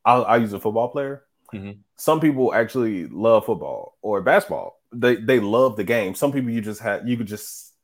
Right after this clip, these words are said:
Speaker 1: tell have a love for the game.
Speaker 2: Mm-hmm.
Speaker 1: Versus others, you could tell they have a love for money or
Speaker 2: Exactly.
Speaker 1: or the fame, and they don't too mu-, they're, they're just happen to be good at basketball and, or football or the game,
Speaker 2: Oh,
Speaker 1: whatever it
Speaker 2: absolutely.
Speaker 1: is.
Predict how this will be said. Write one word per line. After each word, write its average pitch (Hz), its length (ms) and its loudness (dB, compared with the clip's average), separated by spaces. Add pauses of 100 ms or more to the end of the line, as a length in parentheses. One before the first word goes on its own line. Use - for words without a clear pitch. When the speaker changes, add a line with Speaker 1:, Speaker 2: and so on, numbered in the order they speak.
(100)
Speaker 1:
tell 117 240 -2
have 95 160 -4
a 87 40 -4
love 98 320 -4
for 92 100 -8
the 82 80 -14
game. 80 360 -10 (220)
Speaker 2:
Mm-hmm. 95 160 -14
Speaker 1:
Versus 113 400 -2
others, 113 480 2
you 110 60 -6
could 107 100 -8
tell 113 140 0
they 104 100 0
have 107 180 -2
a 95 60 0
love 104 640 0
for 90 480 -4
money 98 800 -4
or 85 760 -6
Speaker 2:
Exactly. 98 640 -6 (260)
Speaker 1:
or 104 240 2
the 98 120 -4
fame, 98 680 -2 (160)
and 98 400 -4
they 110 140 0
don't 110 280 -4
too 131 120 -4
mu-, 117 120 -2
they're, 131 300 4
they're 143 160 2
just 131 200 -8
happen 139 200 0
to 120 60 -2
be 113 180 -2
good 101 760 0 (240)
at 107 220 -4 (100)
basketball 101 460 0
and, 85 160 -8
or 82 140 -10
football 80 380 -14
or 80 100 -20
the 85 100 -20
game, 95 160 -2
Speaker 2:
Oh, 156 40 2
Speaker 1:
whatever 180 160 -4
it - 40 -12
Speaker 2:
absolutely. 95 320 -6
Speaker 1:
is. 85 220 -14